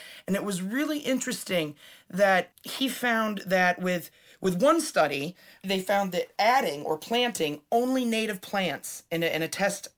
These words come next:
area failed to increase the number of bees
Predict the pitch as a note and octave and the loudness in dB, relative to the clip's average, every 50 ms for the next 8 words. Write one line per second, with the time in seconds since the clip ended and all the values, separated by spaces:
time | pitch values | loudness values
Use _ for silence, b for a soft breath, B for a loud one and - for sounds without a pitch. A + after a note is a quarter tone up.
0 | _ - D#3 D3 C#3 C3+ C3 B2+ B2+ B2 B2 b b b b b b - - - | _ 0 0 0 0 0 0 0 0 0 -2 b b b b b b -14 -12 -6
1 | - A3+ G#3+ A3 A3 G#3+ G#3+ G3 F3+ - - - A#3 A#3 A#3 - - - G#3 G3 | -2 0 0 2 2 0 0 -2 -4 -6 -4 -2 0 0 0 -2 -4 -4 -4 -2
2 | F#3+ - - - - F3 F3+ G3 G3+ G#3 G3+ G3 F#3 F3 D#3 D#3 C3+ F#3+ G3 G#3 | -2 -4 -6 -4 -4 -2 0 2 2 2 0 2 0 0 0 -2 -4 -4 -4 -2
3 | G#3 G3+ F#3 C#3 C3 C3+ - - | -2 -2 -4 -4 -6 -8 -12 -12